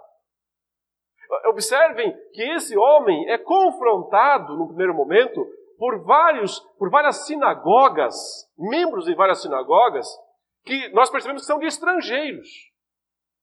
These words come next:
São mencionados os alexandrinos aqui, por exemplo,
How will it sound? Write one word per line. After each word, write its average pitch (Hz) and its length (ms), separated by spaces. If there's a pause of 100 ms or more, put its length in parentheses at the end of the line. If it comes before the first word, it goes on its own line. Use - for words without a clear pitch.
(220)
São 214 200
mencionados 247 380
os 214 100
alexandrinos 233 800
aqui, 180 180
por 165 160
exemplo, 160 400